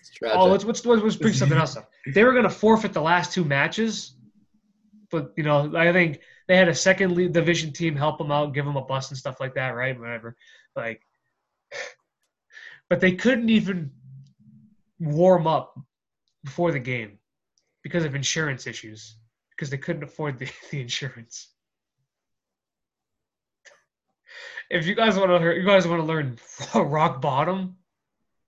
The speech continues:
Speaker 3: That.
Speaker 2: There it is.
Speaker 3: <laughs>
Speaker 2: There it
Speaker 1: That's
Speaker 2: is.
Speaker 1: rock bottom.
Speaker 2: Now they're in the second league.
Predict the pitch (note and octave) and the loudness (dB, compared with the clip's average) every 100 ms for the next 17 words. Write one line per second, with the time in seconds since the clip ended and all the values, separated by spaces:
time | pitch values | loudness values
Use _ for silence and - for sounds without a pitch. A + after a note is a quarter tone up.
0 | _ _ _ _ B2 A#2 G#2 - _ _ | _ _ _ _ -2 0 0 -6 _ _
1 | D#3+ D3+ D3+ A3 A3 A3 A3 A3+ D#3 E3 | 4 6 6 4 4 4 2 0 2 2
2 | D#3+ G#2 - G#2 F#2+ - F2+ F2 C#3+ - | 2 0 0 -2 -4 -4 -6 -4 -6 -10
3 | - D#3+ D3 C#3 C3 E3+ - _ _ - | -16 -20 -20 -18 -20 -20 -20 _ _ -20
4 | - E3+ G#3 G#3 F#3 E3+ F#3 F#3 F3 F3 | -4 0 2 2 0 0 -2 -2 -4 -4
5 | F3 - | -6 -10